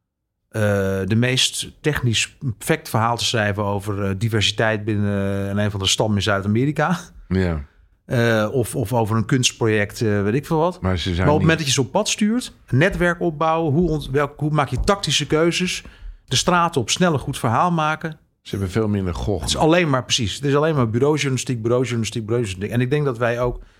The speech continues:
Speaker 1: nu ook steeds meer in die richting worden gedreven.
Speaker 2: Ja, en mag ik nog wat zeggen?
Speaker 1: Dus, dus, nou, wacht even hoor. Dus veel af-, afhankelijk van dossierstukken, advocaat, belletje hier, belletje daar, in de rechtbank, journalist.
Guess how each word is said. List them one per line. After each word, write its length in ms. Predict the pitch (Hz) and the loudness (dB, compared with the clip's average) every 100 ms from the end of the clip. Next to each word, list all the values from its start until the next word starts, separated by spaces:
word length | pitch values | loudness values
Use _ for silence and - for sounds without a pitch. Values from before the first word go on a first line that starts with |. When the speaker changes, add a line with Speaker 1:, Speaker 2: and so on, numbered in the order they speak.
| _ _ _ _ _ - | _ _ _ _ _ 0
Speaker 1:
nu 200 | 143 156 | 4 4
ook 120 | 233 | 4
steeds 320 | - 151 139 | 2 0 0
meer 380 | 131 123 117 - | 0 0 0 -4
in 180 | 131 120 | -2 0
die 160 | 123 139 | 2 2
richting 360 | 131 - 110 | 0 -2 -2
worden 220 | 107 104 | 0 -2
gedreven. 340 | 101 95 127 120 | -2 -2 0 2
Speaker 2:
Ja, 60 | |
en 80 | 104 | 2
mag 140 | 107 101 | 0 0
ik 80 | |
nog 180 | 98 101 | -2 -2
wat 160 | 82 - | -2 -4
zeggen? 380 | 76 78 95 123 - - | -4 -4 -6 -12 -10 0
Speaker 1:
Dus, 160 | 147 | 2
dus, 120 | 156 160 | 2 2
nou, 100 | 160 | 0
wacht 160 | 175 | 0
even 120 | 127 | 0
hoor. 120 | 156 147 | 2 0
Dus 240 | 127 - - _ _ _ | -2 -4 -12 _ _ _
veel 320 | - 175 175 170 | -2 4 4 2
af-, 220 | 135 123 - | -2 -4 -4
afhankelijk 540 | 123 120 175 139 113 | -2 0 2 0 0
van 300 | - 110 101 - - | 0 0 -2 -8 -2
dossierstukken, 800 | 113 - 143 151 165 160 175 | 0 2 2 0 -2 -2 -4
advocaat, 520 | 139 95 98 123 131 107 | -4 -4 -2 0 0 -2
belletje 300 | 104 107 123 | -2 -2 -2
hier, 140 | 127 | 0
belletje 300 | 113 98 107 | 0 -2 -2
daar, 340 | 104 120 139 - - | -2 0 -2 -8 -12
in 140 | - 123 | -2 2
de 60 | |
rechtbank, 440 | 107 139 127 135 123 | 2 0 -2 -2 -2
journalist. 600 | 107 147 123 156 - - | 0 2 2 2 0 -4